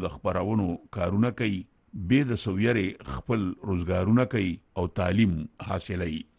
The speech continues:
واشنگټن پوسټ لیکي چې افغانستان کې د کلونو کلونو راسې د جاري جنگ له سببه افغان معاشره کې د سیاست په شمول هر چرته د نارینه‌و د متبرۍ جرړې خورې شوې دي.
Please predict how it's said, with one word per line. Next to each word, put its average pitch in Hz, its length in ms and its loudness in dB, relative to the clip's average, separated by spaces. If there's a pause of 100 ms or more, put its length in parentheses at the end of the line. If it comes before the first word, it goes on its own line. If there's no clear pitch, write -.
(280)
واشنگټن 143 680 4
پوسټ 147 280 0
لیکي 143 200 0
چې - 320 -2
افغانستان 110 720 2
کې 117 220 2
د 101 160 -6
کلونو 127 320 2 (100)
کلونو 104 340 2
راسې 113 400 0
د 87 160 -2
جاري 101 320 2
جنگ 107 240 0
له 92 140 -4
سببه 104 340 2 (280)
افغان 101 420 0
معاشره 92 560 -4
کې 98 500 -8
د 95 160 -4
سیاست 107 480 0
په - 220 -6
شمول 101 340 2 (240)
هر 127 240 0
چرته 117 400 0 (180)
د 101 160 0
نارینه‌و 101 540 0
د 95 100 -2
متبرۍ 95 420 -2 (120)
جرړې 92 320 -2 (180)
خورې 87 260 -4 (120)
شوې 95 260 0
دي. 87 140 -2